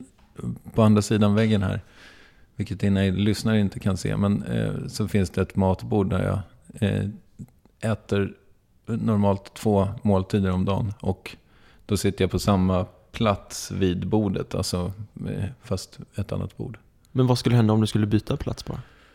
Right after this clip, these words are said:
Speaker 1: Eh, det skulle säkert funka också, men jag vet inte varför jag skulle utsätta mig för det. Det är väl, alltså det är väl lite som att man... Eh, det är väl som en liten ritual man, man har liksom. Jag har kanske suttit någon annanstans när jag har blivit intervjuad.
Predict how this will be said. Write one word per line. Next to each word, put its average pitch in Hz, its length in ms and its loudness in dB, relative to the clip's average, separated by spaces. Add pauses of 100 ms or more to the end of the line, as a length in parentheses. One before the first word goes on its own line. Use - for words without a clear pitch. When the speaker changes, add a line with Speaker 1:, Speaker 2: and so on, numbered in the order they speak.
(720)
Speaker 1:
Eh, 98 460 6
det 98 240 2
skulle 123 300 2
säkert 110 360 0
funka 101 340 0
också, 107 320 -2
men 107 440 2
jag 107 100 2
vet 113 380 -4
inte 104 160 -6
varför 110 180 -2
jag 107 80 -4
skulle 107 200 -4
utsätta - 680 -4
mig 110 140 -4
för - 100 -10
det. 110 180 -4 (380)
Det 117 120 6
är 107 40 6
väl, 107 200 0
alltså 120 240 2
det 110 80 4
är 113 40 6
väl 120 120 2
lite 110 240 0
som 107 180 2
att 98 180 -2
man... 98 440 0 (240)
Eh, 101 520 0 (440)
det 117 260 -2
är 107 40 4
väl 107 160 2
som 101 240 2
en 98 100 4
liten 101 300 2
ritual 101 460 4
man, 92 340 0 (200)
man 98 200 2
har 92 240 0
liksom. 90 420 -6 (680)
Jag 113 120 6
har 131 260 6
kanske 104 340 2
suttit 95 380 -4
någon 95 120 0
annanstans 95 640 0
när 101 80 0
jag 95 60 2
har 95 80 2
blivit 95 320 0
intervjuad. 101 1400 -2